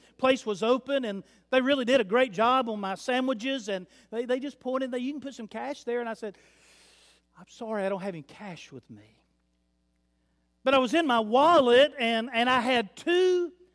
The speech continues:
one hundred dollar bills from Jamaica. They were one hundred J's, two of them.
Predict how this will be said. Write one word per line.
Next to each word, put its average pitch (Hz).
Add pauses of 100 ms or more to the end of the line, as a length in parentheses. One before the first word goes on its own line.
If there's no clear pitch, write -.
(220)
one 277
hundred 269
dollar 262
bills 226 (1600)
from 277
Jamaica. 240 (2750)
They 262
were 277
one 294
hundred 262
J's, 180
two 320
of 208
them. 139